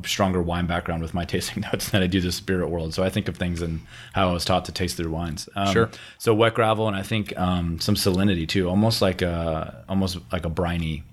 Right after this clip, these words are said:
Speaker 1: briny salinity.
Speaker 2: Mm-hmm. I, I, I get those, um, those mineral notes
Speaker 1: Yep.
Speaker 2: a lot on the finish.
Speaker 1: Mm-hmm.
Speaker 2: Like, that's what, to me, at the five, at the five minute finish, I get the, the brine and the
Speaker 1: Mm-hmm.
Speaker 2: minerality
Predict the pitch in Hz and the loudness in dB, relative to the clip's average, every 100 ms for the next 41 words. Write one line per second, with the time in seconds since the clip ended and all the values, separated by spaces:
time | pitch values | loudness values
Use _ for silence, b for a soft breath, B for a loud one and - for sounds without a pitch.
0 | B B B B - 85 82 - 85 80 | B B B B -2 -2 -2 -2 -4 -4
1 | 82 78 - - - 104 85 101 98 - | -4 -6 -10 -16 -8 -6 -2 -2 -4 -4
2 | 107 104 107 - 107 120 127 120 107 117 | -2 0 -2 0 2 4 4 4 0 0
3 | 107 107 107 101 98 95 90 - - - | 2 2 0 0 0 0 -2 -4 -8 -10
4 | 92 87 85 82 _ _ _ _ _ - | -8 -6 -8 -14 _ _ _ _ _ -18
5 | - 107 95 104 98 95 92 90 85 - | -12 -10 -6 -4 -2 -2 -2 -4 -4 -4
6 | - - - 95 85 - - 104 98 98 | -4 -6 -8 -8 -6 -10 -8 -6 -2 2
7 | 95 92 90 85 - - 110 - 95 82 | 4 2 -2 -8 -12 -12 -8 -8 -6 -8
8 | 78 _ - 98 92 107 107 - 107 101 | -10 _ -8 -8 -4 0 0 -2 0 0
9 | - - - - 113 117 117 92 - - | -2 -10 -16 -8 0 2 4 2 -2 0
10 | 98 95 90 101 95 - 101 104 95 98 | 2 2 -2 -6 -6 0 0 0 -4 -4
11 | 87 - 92 87 90 87 _ - 90 90 | -6 -4 -6 -4 -4 -4 _ -6 -4 -4
12 | 90 95 101 120 123 98 92 98 90 95 | -2 0 2 2 0 -4 -2 -2 0 0
13 | 98 90 80 | 0 0 -6